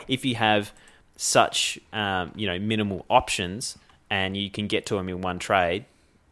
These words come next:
maybe you've already got Bolton and you don't like the look of, um, whoever, uh, Taran Torres or someone like that, it, it just seems like a no-brainer. Like, i-, if that's,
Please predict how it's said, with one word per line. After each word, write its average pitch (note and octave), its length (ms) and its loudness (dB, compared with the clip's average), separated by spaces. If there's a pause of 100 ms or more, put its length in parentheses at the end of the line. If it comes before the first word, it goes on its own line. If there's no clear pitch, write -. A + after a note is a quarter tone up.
(120)
maybe G2+ 320 2
you've F#2+ 180 0
already F#2+ 300 0
got F#2 360 2 (260)
Bolton G2+ 380 2
and F#2+ 120 -6
you F#2 80 -6
don't F#2 220 -2
like F#2 220 -2
the F#2+ 80 -6
look F#2 220 -4
of, F2+ 400 0 (360)
um, F2 540 -6 (400)
whoever, F2+ 400 -4
uh, F#2+ 260 2
Taran F2+ 300 -4
Torres G2 340 -2
or G2 100 -4
someone G#2 240 0
like G2+ 100 0
that, - 200 4 (420)
it, - 180 -4
it D3 140 -2
just - 200 0
seems B2 180 0
like G2 120 -2
a G#2+ 40 -2
no-brainer. G2 400 2
Like, F#2 260 0
i-, - 60 -10
if C3+ 260 0
that's, F3 240 4